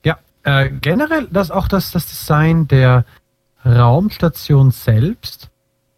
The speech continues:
also wie sie aussieht, nicht nur optisch von außen, sondern auch drin, die Details sind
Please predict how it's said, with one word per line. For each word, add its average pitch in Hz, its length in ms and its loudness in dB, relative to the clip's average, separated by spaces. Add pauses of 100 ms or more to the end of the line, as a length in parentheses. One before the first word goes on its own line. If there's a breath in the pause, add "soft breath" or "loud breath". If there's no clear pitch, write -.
(540)
also 135 260 2
wie 127 80 4
sie 123 160 4
aussieht, 190 640 0
nicht 151 240 -2
nur 143 140 2
optisch 139 280 0
von 135 140 2
außen, 143 380 -2
sondern 139 260 4
auch 107 120 0
drin, 175 260 2
die 175 100 2
Details 127 920 0
sind 135 320 4